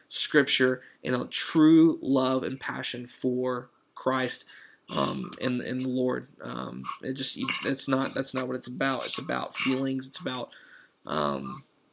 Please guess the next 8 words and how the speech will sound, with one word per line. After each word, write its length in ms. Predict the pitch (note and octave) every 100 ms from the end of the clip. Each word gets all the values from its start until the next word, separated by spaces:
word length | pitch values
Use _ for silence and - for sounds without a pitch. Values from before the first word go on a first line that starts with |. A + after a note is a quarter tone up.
| - - C#3
just 200 | C3 C#3
getting 280 | C3+ C3 B2
a, 100 | - -
getting, 320 | G#2 B2+ C3 -
getting 280 | C#3+ D3 C3
a, 220 | E2+ - - _ _ _ _ _ - - -
a 140 | C3+ B2+
strong 720 | - - C#3+ C#3+ C#3+ C3+